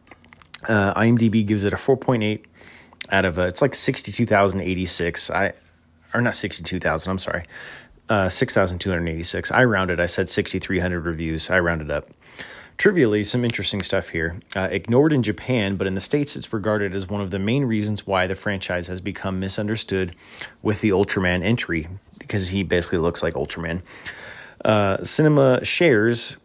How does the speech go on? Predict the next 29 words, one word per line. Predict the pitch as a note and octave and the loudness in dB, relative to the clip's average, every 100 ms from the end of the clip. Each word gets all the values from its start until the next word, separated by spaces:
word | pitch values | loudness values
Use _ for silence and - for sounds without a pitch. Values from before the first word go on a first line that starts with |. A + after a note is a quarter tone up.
| - | -4
uh, | F#2+ | -4
company | F#2 G#2 F#2+ G#2 G#2 | -2 -4 -2 -2 -2
built | G2+ G2+ G2+ - | 2 2 2 -4
an | G#2+ | -4
ad | D#2 A#2+ D#3 | 0 0 0
campaign | - G2+ F2+ G2 F#2+ | -2 -4 -2 -4 -2
shortening | F#2+ C#3+ C#3+ B2 | 0 0 0 -2
the | G2+ | -2
film | G#2+ G#2 | -2 -2
to | - | -4
forty | - B2+ B2 | 0 2 2
minutes | G2+ G2+ - | 0 -2 -4
to | - G#2+ | -4 -4
permit, | - G#2 G#2 G#2+ _ _ _ - | 0 0 0 -2 _ _ _ -6
uh, | G2 F#2+ F2 E2 - | 2 4 4 0 -2
it | G2+ - | -4 -2
to | F#2+ | -2
be | F#2+ F#2 | -2 0
premiered | A2 G2 G2 F#2+ | 0 2 2 2
on | F2 | 2
N | F2 | 0
B | F#2+ | -2
C. | - - D#2+ - _ _ _ _ _ _ _ - - | -2 -2 -4 -10 _ _ _ _ _ _ _ -12 -8
V | A#2 A2+ | -2 2
H | A2 B2 | 4 4
S | B2+ A2+ | 2 2
release | G#2 G#2 - | 0 0 -2
was, | G2 F#2+ F2+ - | -2 0 -2 -2
uh, | F#2+ F2+ F2 | -2 0 0